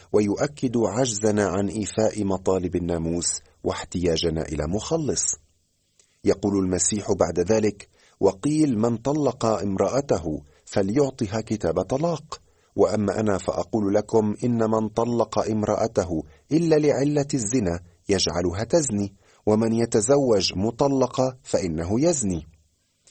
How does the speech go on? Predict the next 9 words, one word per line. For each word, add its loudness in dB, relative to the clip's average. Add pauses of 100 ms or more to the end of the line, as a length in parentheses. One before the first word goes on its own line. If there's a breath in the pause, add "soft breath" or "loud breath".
(280 soft breath)
هنا 4
يعطي 2
الرب 2 (180)
أسس -2
الطلاق. -4 (540)
إذا 2
كان 0
أحد -2
يتخذ -2